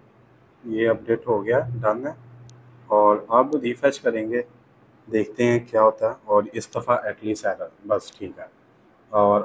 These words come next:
अगर मैं, आ, इसको clear करके इसको entertainment में ले जाता हूँ, Submit, refresh, तो entertainment में जो post हैं वो इस तरह की आ रही हैं, Clear,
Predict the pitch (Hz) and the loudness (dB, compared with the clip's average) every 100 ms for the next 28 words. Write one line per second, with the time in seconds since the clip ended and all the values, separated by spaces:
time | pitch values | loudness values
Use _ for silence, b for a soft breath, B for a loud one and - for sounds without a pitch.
0 | 107 107 117 117 117 113 123 _ _ _ | 0 2 2 4 2 0 -6 _ _ _
1 | _ _ _ _ _ 110 101 98 98 95 | _ _ _ _ _ -8 -6 -4 -4 -6
2 | 95 _ _ _ _ _ _ - _ _ | -10 _ _ _ _ _ _ -20 _ _
3 | _ _ 101 - 131 120 123 117 104 - | _ _ -10 -4 -2 0 0 0 -6 -2
4 | 117 120 107 - - 120 - 107 104 110 | 0 0 -6 -14 -4 -4 -2 -8 -8 -10
5 | 104 110 139 143 143 135 107 98 - 101 | -8 -6 -6 -8 -6 -6 -6 -8 -8 -12
6 | 165 _ _ _ _ _ _ _ _ _ | -12 _ _ _ _ _ _ _ _ _
7 | - - 110 101 113 151 - - _ _ | -20 -4 -2 0 0 -2 -4 -20 _ _
8 | _ _ _ _ - - _ 107 113 - | _ _ _ _ -20 -20 _ -6 -4 4
9 | 139 147 - - _ _ _ _ _ _ | 4 4 -4 -20 _ _ _ _ _ _
10 | _ 113 110 113 110 113 120 113 123 135 | _ -6 -4 -2 -2 -2 0 2 2 0
11 | 147 143 143 120 113 - 120 117 113 107 | 0 0 2 2 2 0 -2 0 0 -4
12 | 98 - 123 156 180 165 127 123 127 - | -8 -4 0 0 2 4 4 2 -6 -8
13 | _ _ _ - 113 117 135 170 | _ _ _ -2 2 6 6 4